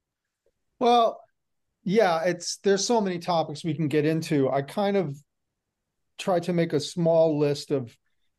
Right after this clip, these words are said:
things that, uh, that I do want to hear from you about. And then, you know, we can talk about anything. And, and, uh, I mean, it's, it came up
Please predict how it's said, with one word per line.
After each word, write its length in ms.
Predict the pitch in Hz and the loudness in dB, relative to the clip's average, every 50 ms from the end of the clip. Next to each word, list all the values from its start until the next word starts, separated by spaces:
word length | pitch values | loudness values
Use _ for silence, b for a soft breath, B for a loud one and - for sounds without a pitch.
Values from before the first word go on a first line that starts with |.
| - - | -14 -6
things 560 | - 165 156 147 143 147 147 139 127 - - | -2 -2 0 0 -2 -2 -2 -4 -4 -4 -2
that, 460 | 139 139 139 131 127 127 - - - | 0 2 2 2 2 0 -2 -4 -4
uh, 400 | 147 135 127 127 123 123 123 127 - _ _ _ _ _ _ _ _ _ _ _ _ _ _ _ _ _ _ _ _ _ - | -2 -2 -2 -2 -4 -4 -6 -8 -10 _ _ _ _ _ _ _ _ _ _ _ _ _ _ _ _ _ _ _ _ _ 0
that 160 | 170 165 165 | 2 2 2
I 100 | 160 151 | 2 0
do 200 | 147 143 214 220 | 0 0 0 0
want 280 | 202 196 190 175 160 156 | 2 2 2 2 2 -2
to 40 | |
hear 280 | 139 127 180 180 175 175 | -4 -4 -2 -2 -2 -2
from 260 | 175 - 165 143 143 | -2 -4 -2 -2 0
you 220 | 139 131 131 127 123 | 0 0 -2 -2 -2
about. 580 | 120 107 131 123 120 117 120 117 117 117 - b b b b b b - | -2 -2 -2 -2 0 0 0 -2 -2 -4 -8 b b b b b b -8
And 140 | - 151 156 | -6 -4 -2
then, 240 | 165 165 160 160 165 | -2 -2 -2 -2 -2
you 100 | 175 180 | -2 0
know, 360 | 165 151 147 139 139 139 - _ - | 0 2 0 0 -2 -4 -10 _ -4
we 100 | - 175 | -4 -4
can 120 | 170 175 165 | -2 -2 -4
talk 200 | - 180 175 147 | -2 -4 -4 -2
about 220 | 147 147 151 143 | 0 0 0 0
anything. 580 | 143 151 160 156 151 - 127 127 127 127 139 135 | 0 -2 -4 -6 -6 -4 -4 -2 -2 -4 -4 -4
And, 340 | 135 135 127 120 123 131 127 - | -6 -6 -6 -4 -6 -8 -8 -8
and, 380 | 131 127 123 120 123 120 123 | -8 -6 -6 -6 -6 -4 -4
uh, 380 | 135 127 120 117 117 117 117 117 120 _ _ _ _ _ _ _ _ _ _ _ _ _ _ - | -4 -4 -2 -4 -6 -6 -8 -10 -12 _ _ _ _ _ _ _ _ _ _ _ _ _ _ -6
I 60 | 147 | -4
mean, 180 | 151 156 156 151 | -2 0 0 -2
it's, 300 | 147 139 - - - _ _ _ _ _ _ _ _ _ _ _ _ _ _ _ _ _ _ _ _ _ _ _ _ _ _ _ _ _ _ - | -2 -4 -6 -10 -12 _ _ _ _ _ _ _ _ _ _ _ _ _ _ _ _ _ _ _ _ _ _ _ _ _ _ _ _ _ _ -6
it 140 | 165 165 | -6 -4
came 280 | - - 214 208 202 196 | -2 -2 0 0 0 0
up 240 | 202 196 185 190 | 0 0 -2 -2